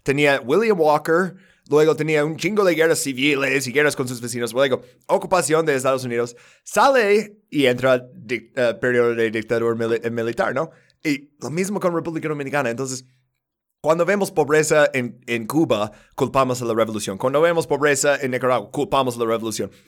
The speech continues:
Cuando vemos pobreza en República Dominicana, decimos, "Ah, pues ese lugar siempre ha sido así".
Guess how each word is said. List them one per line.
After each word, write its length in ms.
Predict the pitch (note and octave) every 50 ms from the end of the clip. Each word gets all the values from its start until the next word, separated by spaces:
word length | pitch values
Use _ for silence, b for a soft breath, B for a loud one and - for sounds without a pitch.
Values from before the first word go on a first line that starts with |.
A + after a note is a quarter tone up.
| b b b
Cuando 180 | b D#3 D#3+ F3
vemos 360 | F3 A3 A3+ A3+ G#3 D#3+ - - _ _
pobreza 420 | - E3 E3+ F3 A3 A3 G#3+ D#3+ F#3+
en 60 | F#3+
República 360 | F3+ F3 D3 F#3+ E3+ D#3+ E3+ D#3+
Dominicana, 520 | D#3 E3 E3 E3+ E3+ B3+ C#4+ C4+ G#3+ F#3+
decimos, 440 | E3+ F3+ - F#3 E3+ E3+ E3 E3 b b b b b b b b b
"Ah, 240 | - C#4 D4 B3+ -
pues 240 | - F#3 F3+ - -
ese 200 | A#3 B3+ B3 A#3+
lugar 280 | G3 F3+ D#3 E3 D#3+ D#3
siempre 400 | D#3+ - F#3 F3+ D3+ E3+ E3 D3+ C#3+
ha 80 | B2+ B2
sido 300 | - G#3 A3 E3 A2+ G2+
así". 420 | A2 - - C3+ A#2+ G2 F#2+ -